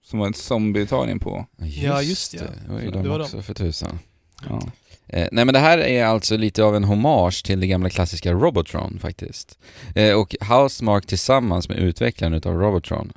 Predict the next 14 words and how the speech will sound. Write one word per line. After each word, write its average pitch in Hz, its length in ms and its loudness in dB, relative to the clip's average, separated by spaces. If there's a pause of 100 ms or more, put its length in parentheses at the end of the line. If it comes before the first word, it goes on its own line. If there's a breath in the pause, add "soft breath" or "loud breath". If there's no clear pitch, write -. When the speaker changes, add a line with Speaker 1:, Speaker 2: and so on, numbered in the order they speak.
Speaker 2:
har 82 200 2
alltså 78 260 -2
utvecklat 87 480 -8 (180)
Nex - 500 -6
Speaker 3:
Vad 90 140 -2
Speaker 2:
Machina. 131 260 2
Speaker 3:
är 123 220 -6 (120)
Robotron? 135 680 -10
Speaker 2:
Det 101 80 2
är 107 40 6
en 104 80 4
gammal 85 220 4
klassisk, - 640 -4
eh, 80 460 -6